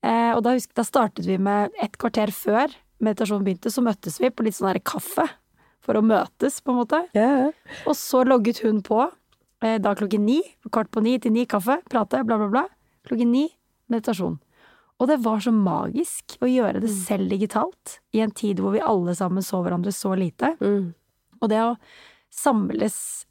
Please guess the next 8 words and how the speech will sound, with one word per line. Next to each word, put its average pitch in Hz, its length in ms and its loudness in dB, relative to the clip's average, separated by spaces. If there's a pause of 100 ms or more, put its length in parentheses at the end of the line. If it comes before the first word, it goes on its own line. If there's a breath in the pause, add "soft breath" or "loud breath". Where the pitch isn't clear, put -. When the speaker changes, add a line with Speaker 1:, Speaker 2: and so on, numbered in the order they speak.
(100)
Speaker 1:
rundt 214 300 -2
noe 190 260 0
som 208 220 -2
bare 208 340 2
handlet 185 440 -2
om 180 160 -2
å, 196 300 -2 (1160)
du 214 100 -4